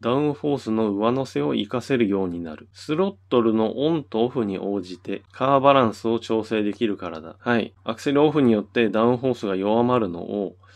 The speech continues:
車高の調整でかなり緩和させられるってことですよね。これは車が安定するし、ドライバーも運転しやすいですよね。まあ、イコールラップタイムにつながるということになりますけど、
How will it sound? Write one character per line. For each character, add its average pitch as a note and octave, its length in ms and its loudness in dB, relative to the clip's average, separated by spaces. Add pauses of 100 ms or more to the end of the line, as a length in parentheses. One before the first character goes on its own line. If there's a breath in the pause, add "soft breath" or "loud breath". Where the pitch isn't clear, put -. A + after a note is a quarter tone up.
(140 soft breath)
車 - 220 -4
高 G#3+ 260 2
の G#3 140 4
調 G3 260 0
整 F#3+ 260 2
で F3+ 160 2
か - 160 -2
な F#3+ 140 4
り F2 260 -2
緩 E3 280 0
和 D#3+ 80 2
さ D#3+ 120 -8
せ D3+ 140 -2
ら D3+ 100 4
れ D3+ 80 2
る D3+ 60 0
っ - 20 -8
て D3 140 -8
こ G2 100 -10
と - 140 -8
で E2+ 80 -8
す - 100 -16
よ E2 100 -14
ね。 E2+ 220 -18
こ F3+ 140 -2
れ G3+ 80 2
は G#3 260 4
車 C#3+ 300 2
が B2+ 140 4
安 C3 120 4
定 C3 160 2
す C3 140 -2
る B2 80 2
し、 A#2+ 160 2
ド A2+ 100 4
ラ C3+ 140 8
イ C3+ 60 4
バ B2+ 160 4
ー - 20 -
も B2 160 2
運 C3 60 2
転 B2+ 220 0
し A#2 140 -4
や A#2+ 100 4
す A#2 140 -2
い F2 60 -2
で D#2 60 -10
す - 120 -18
よ E2+ 80 -14
ね。 G#2+ 320 -6
ま A2+ 300 -2
あ、 - 100 -16
イ A#2 80 -6
コ C3 200 2
ー - 20 -4
ル F2+ 120 -4
ラ G2+ 120 -6
ッ - 20 -6
プ - 160 -14
タ A#2 140 0
イ - 20 2
ム F2+ 80 -4
に E2+ 120 -8
つ - 120 -14
な F#2 140 -4
が F2+ 120 -4
る F2+ 120 -8
と - 80 -8
い F#2 60 -4
う F2 40 -10
こ G2 140 -8
と G2 100 -8
に F2+ 100 -6
な F2 120 -8
り F2+ 80 -6
ま F#2 160 -6
す - 100 -20
け - 120 -16
ど、 E2 120 -14